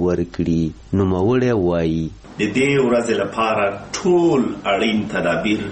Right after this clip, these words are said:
Speaker 2: نیول شوي دي. د ټاکنو خپلواک کمیسون هم په ټولو مراکزو کې لازم مواد او ضروري اجناس آماده کړي. همدارنګه دفاعي او امنیتي ځواکونو د ټولو رای ورکولو مراکزو لپاره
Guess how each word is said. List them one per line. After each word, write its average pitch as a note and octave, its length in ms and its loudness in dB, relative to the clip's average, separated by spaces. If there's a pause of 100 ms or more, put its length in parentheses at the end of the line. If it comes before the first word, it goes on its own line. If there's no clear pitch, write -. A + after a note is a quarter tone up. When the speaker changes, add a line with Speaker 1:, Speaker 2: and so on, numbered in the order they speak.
(140)
Speaker 2:
نیول E2+ 300 0
شوي D2 260 -2
دي. - 80 -10 (360)
د G2+ 140 0
ټاکنو G#2+ 440 0
خپلواک A2 480 0
کمیسون G#2 680 -2
هم G#2+ 340 0 (720)
په C3+ 100 -2 (120)
ټولو E3 280 2
مراکزو G2+ 560 -2
کې F#2+ 100 -4 (140)
لازم G#2 460 0 (520)
مواد G#2+ 480 2 (320)
او F#2 100 0 (140)
ضروري F#2+ 360 0 (100)
اجناس F2+ 440 -2
آماده D#2+ 300 0
کړي. E2 120 -6 (340)
همدارنګه C#3 720 2 (460)
دفاعي G#2 340 0
او A#2+ 120 2
امنیتي F#2 420 -4
ځواکونو G#2 560 -2 (320)
د G#2 100 0 (200)
ټولو D#3+ 420 4 (140)
رای G2 180 2
ورکولو G2+ 480 0
مراکزو F#2+ 480 0
لپاره G2 380 0